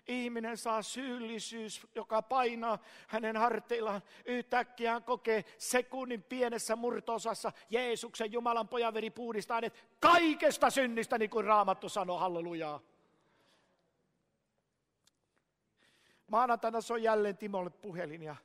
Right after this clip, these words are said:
nyt tämän kaverin, joka oli antanut elämänsä perjantaina Jeesukselle puhelimen välityksellä siinä,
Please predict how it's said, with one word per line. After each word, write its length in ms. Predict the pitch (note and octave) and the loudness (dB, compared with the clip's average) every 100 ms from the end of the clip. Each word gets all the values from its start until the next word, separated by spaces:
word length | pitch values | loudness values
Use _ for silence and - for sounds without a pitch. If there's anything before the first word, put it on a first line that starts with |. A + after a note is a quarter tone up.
| _ _ _ _ _ _ _ | _ _ _ _ _ _ _
nyt 220 | - G3+ - | -8 -6 -2
tämän 360 | A#3 A#3 G#3+ | 0 0 -4
kaverin, 680 | - G3+ G3 F#3 E3 E3+ B2+ _ _ _ _ _ _ _ | -2 -2 0 -4 -6 -10 -14 _ _ _ _ _ _ _
joka 240 | F#3+ - | -10 -4
oli 140 | G3 F#3+ | -2 -2
antanut 380 | F#3+ F#3+ F#3 G3 | -2 -4 -6 -2
elämänsä 420 | G3+ F#3+ F#3 F3+ | 0 -2 -4 -10
perjantaina 680 | - G3+ F#3+ E3 D#3+ E3 D#3 | -8 -6 -4 -6 -8 -8 -6
Jeesukselle 540 | D#3 D3+ C#3+ - D#3 | -6 -8 -10 -12 -12
puhelimen 540 | C3+ F3+ D#3+ D3+ D3+ D3 | -12 -10 -10 -10 -12 -10
välityksellä 600 | D3+ C#3 C#3 - D3 C3+ | -8 -10 -14 -18 -16 -16
siinä, 340 | D#3 C3+ A#2+ | -16 -16 -18